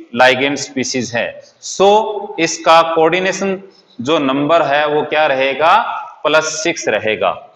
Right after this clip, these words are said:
ठीक है। अब इसमें आप क्या scene कर रहे हो कि जो number of ligand species है वो more than one है, क्या है,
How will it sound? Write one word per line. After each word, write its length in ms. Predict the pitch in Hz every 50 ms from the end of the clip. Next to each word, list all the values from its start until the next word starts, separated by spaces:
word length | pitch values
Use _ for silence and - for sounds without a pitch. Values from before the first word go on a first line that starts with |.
| _ _ _ _ _ _
ठीक 180 | - - 160 170
है। 120 | 180 196 185 - - - - - - _ _ _ _ _ _ - - - - - - - - - _ _ _ _ _ - - -
अब 140 | 143 151
इसमें 260 | 180 175 175 196 202 196
आप 220 | 190 190 185 190
क्या 140 | 190 190 185
scene 300 | 190 - 190 190 190 185
कर 120 | 190 180
रहे 160 | 180 190 190
हो 200 | 185 180 180 190 208 - - - - - - _ _ _ _ _
कि 420 | - 185 190 190 190 190 196 190 - - _ _ _ _ _ _ _ _ _ -
जो 300 | 117 113 120 147 165 175 180 185 190 185 - - - 139 139 147
number 400 | 160 175 190 196 202 208 240 240
of 180 | 240 233 190 190 190 180
ligand 400 | 170 165 156 160 180 180 - -
species 460 | - - 165 156 160 - 170 156 139 139 143
है 220 | 147 147 151 156 156
वो 180 | 151 151 156 143 131
more 240 | 123 123 127 135 131 120 139
than 180 | 135 131 120 107
one 180 | 107 104 101 92
है, 100 | - - _ _ _ _ _ _ _ _ _ _ _
क्या 160 | - - 135 139
है, 200 | 143 170 202